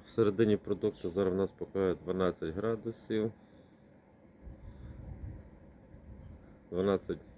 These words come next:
о, піднімається, починає підніматись температура в нашій коптильні. Поставили на провітрювання, на обвітрювання на сорок градусів. Будемо обвітрювати приблизно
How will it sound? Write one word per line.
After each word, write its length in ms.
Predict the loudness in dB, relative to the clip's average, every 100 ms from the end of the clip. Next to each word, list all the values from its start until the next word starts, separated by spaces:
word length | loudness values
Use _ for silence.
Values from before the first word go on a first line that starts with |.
| -20 -20 -12
о, 180 | -4 -4
піднімається, 680 | -2 -2 0 2 4 2 -2
починає 420 | -12 -12 -2 -2
підніматись 560 | 0 -2 0 0 -2 -8 -10 -20 -20 -20 -20 -20 -20 -20 -20 -16 -16 -8
температура 680 | -6 -2 -2 0 2 4 2 0 -6
в 40 |
нашій 280 | -4 -4 -6
коптильні. 540 | -8 -8 -4 -4 -4 -10 -8
Поставили 340 | -4 0 2
на 140 | 2 0
провітрювання, 680 | 0 0 0 -2 -4 -4 -6 -6
на 180 | 2 4
обвітрювання 580 | 4 4 0 -2 -2 -2
на 80 |
сорок 320 | -2 -2 -2 -2
градусів. 500 | -2 -2 -6 -8 -8 -4
Будемо 340 | -2 0 -2 -6 -18 -20 -20 -8
обвітрювати 680 | -2 0 0 -2 -4 -2
приблизно 680 | -4 -4 -2 -2 0 -2 -2